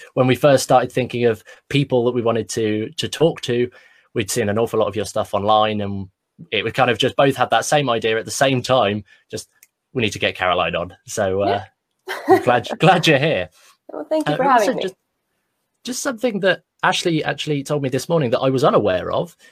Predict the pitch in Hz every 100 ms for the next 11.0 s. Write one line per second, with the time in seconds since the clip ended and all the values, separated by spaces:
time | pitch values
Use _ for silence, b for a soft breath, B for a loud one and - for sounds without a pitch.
0 | b 143 143 - 160 226 - 208 156 160
1 | 160 147 135 113 _ _ _ - - 156
2 | 151 139 - - - 135 - - - -
3 | - - - _ _ _ - 120 117 127
4 | 147 139 139 135 156 196 170 156 123 95
5 | 85 - _ _ _ _ _ _ _ _
6 | - 170 175 180 208 175 - 202 202 -
7 | 196 185 - 101 87 - 90 87 98 143
8 | - 151 185 269 - - - _ _ -
9 | 196 - - - - 196 233 294 330 294
10 | 285 220 208 202 - 233 196 156 165